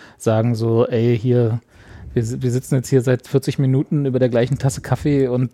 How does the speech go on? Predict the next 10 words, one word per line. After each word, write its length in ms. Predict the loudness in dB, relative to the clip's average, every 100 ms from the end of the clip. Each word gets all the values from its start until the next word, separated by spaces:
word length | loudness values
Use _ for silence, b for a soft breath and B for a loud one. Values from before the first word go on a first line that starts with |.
| -4
das 160 | -6 -2
bringt 260 | -2 0
einfach 220 | 0 -2
nix. 320 | -2 -4 -8 -6
Lasst 200 | -6 -6
uns 140 | -6
mal 80 | -4
aufhören" 340 | -6 -6 -6 -6
oder 180 | -8
so. 80 | -10